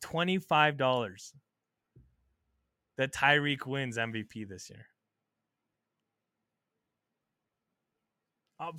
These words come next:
fuck it. I'll do fifty dollars, bro. I'll even do a hundred dollars. What do you, name your pick?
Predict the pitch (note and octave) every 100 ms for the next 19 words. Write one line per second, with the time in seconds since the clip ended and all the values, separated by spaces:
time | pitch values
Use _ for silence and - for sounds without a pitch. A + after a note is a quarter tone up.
0 | - G#3 G3+ D#3 D#3 F#3+ - F#3+ F#3+ E3+
1 | C3 A#2 G#2 G2+ G#2 A2+ B2+ D3+ A#3+ B3
2 | A#3+ G#3+ G3+ A3 G3 C3+ G#2+ A2 D3 F#3
3 | C3+ D#3+ G#3+ G#3 F#3+ G3+ C#3